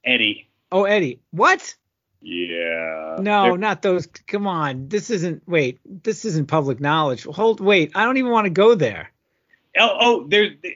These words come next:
Speaker 1: it's not cut with scenes from the movie or anything. One of them is him solo in the studio,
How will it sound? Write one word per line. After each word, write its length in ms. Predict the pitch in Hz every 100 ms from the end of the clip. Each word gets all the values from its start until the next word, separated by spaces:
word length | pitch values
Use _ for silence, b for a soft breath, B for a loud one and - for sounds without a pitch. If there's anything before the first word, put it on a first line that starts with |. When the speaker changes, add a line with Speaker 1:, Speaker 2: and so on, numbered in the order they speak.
| -
Speaker 1:
it's 260 | 196 -
not 240 | 214 262 247
cut 220 | 247 262
with 160 | 233 -
scenes 300 | 208 185 160
from 120 | 160
the 60 |
movie 360 | 127 151 208 185
or 120 | 123
anything. 460 | 110 107 104 113 104 b b -
One 300 | 117 190 254
of 80 |
them 180 | 233 196
is 180 | 175 151
him 560 | - 156 175 202 202 - _ -
solo 680 | - - 160 170 190 180
in 80 | 170
the 80 | 151
studio, 600 | 143 165 156 135 120 113